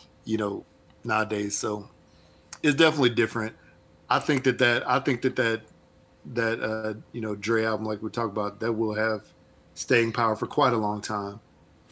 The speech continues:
'Cause, 'cause our, our culture, black people, and the hip hop,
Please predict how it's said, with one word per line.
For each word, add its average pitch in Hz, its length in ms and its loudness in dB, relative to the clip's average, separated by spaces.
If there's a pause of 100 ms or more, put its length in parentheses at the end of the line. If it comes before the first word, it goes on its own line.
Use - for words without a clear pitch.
(200)
'Cause, 110 340 0 (460)
'cause 117 200 2 (120)
our, 131 560 6 (100)
our 135 320 6
culture, 104 640 0 (640)
black 117 240 -4
people, 113 360 -6 (520)
and 117 200 2
the 113 40 2
hip 147 220 4
hop, 113 380 2